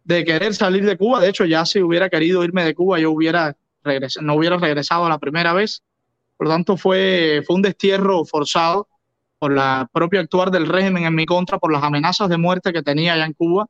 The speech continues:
Y evidentemente que había, habíamos recibido en esos años recientes, aún era la pérdida de Osvaldo, y varias personas cercanas a, a lo que estábamos haciendo a, en Cuba Decide, a lo que era el Movimiento Cristiano de Liberación anteriormente. Y entonces yo tomé esa decisión evidentemente por eso,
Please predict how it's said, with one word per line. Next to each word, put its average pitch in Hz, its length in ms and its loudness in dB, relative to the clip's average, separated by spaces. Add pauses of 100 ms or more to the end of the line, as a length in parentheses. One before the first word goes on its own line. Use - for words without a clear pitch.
(520)
Y 170 120 2
evidentemente 180 580 0
que 180 80 0
había, 147 320 2
habíamos 160 320 0
recibido 160 500 0
en 143 120 -2
esos 156 240 -4
años 165 440 -2 (120)
recientes, 165 500 -2
aún 156 240 2
era 160 100 0
la 151 120 0
pérdida 160 340 0
de 151 80 0
Osvaldo, 160 520 0 (520)
y 147 160 2
varias 151 240 4
personas 170 420 0
cercanas 160 460 0
a, 139 260 0
a 143 120 -2
lo 143 80 0
que 135 60 -6
estábamos 175 360 2
haciendo 160 480 -2
a, 139 260 -4
en 151 120 -16
Cuba 170 240 0
Decide, 196 440 2
a 156 120 0
lo 139 80 -2
que 147 60 -2
era 151 100 0
el 151 100 -6
Movimiento 147 320 -2
Cristiano 156 300 -4
de 160 60 -2
Liberación 160 420 -4
anteriormente. 180 560 0 (680)
Y 175 60 2
entonces 202 320 2
yo 196 240 4
tomé 180 280 2
esa 190 140 0
decisión 190 400 0
evidentemente 170 560 -2
por 151 220 -4
eso, - 180 -12